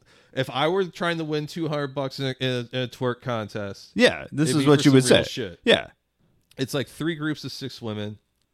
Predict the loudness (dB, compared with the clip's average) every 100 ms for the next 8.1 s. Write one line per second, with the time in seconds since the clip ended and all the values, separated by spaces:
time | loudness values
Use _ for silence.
0 | _ _ _ -8 -6 -6 -8 -8 -6 -6
1 | -6 -6 -4 -4 -8 _ _ _ _ _
2 | _ _ -12 -6 -6 -6 -8 -8 -6 -6
3 | -6 -6 -6 -6 -8 -6 -10 -10 -12 -12
4 | -10 -10 -10 -10 -10 -10 -8 -10 -10 -12
5 | -12 -10 -10 -10 -12 -12 -12 -12 -10 -10
6 | -10 -10 -2 2 2 0 -2 2 0 0
7 | -4 -2 2 2 0 -2 -2 0 0 0